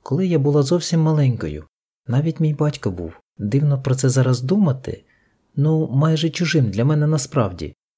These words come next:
Вона подивилася на безтурботне і добре обличчя Карадоса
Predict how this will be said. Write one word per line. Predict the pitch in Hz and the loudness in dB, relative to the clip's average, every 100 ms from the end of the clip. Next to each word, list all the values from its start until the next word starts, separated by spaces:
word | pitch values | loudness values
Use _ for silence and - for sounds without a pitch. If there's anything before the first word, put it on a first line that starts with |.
| _ _ _ - | _ _ _ -6
Вона | 92 113 117 | 0 2 2
подивилася | 113 107 117 147 165 101 - - - - | 2 0 2 2 2 0 -2 -6 -12 -12
на | 92 | -6
безтурботне | 98 107 - 117 127 170 - 80 - | -2 -2 -2 -4 -2 -2 -4 -10 -10
і | - | -4
добре | 127 160 156 | 2 4 4
обличчя | 135 131 151 143 | 2 0 -2 -2
Карадоса | 131 135 135 123 90 - - | -2 0 0 0 -2 -6 -8